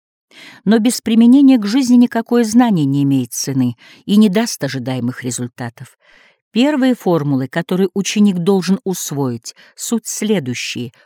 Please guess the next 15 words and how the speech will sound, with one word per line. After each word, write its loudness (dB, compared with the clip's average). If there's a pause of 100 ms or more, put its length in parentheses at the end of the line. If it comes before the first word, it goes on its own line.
(160)
все -4
для -8
жизни. -10 (460)
Нет 2
ничего 0
отвлеченного. -6 (300)
Все 0
должно 0
быть -2
совершено -2
человеческими -4
руками -4 (320)
и -2
человеческими -4
ногами. -6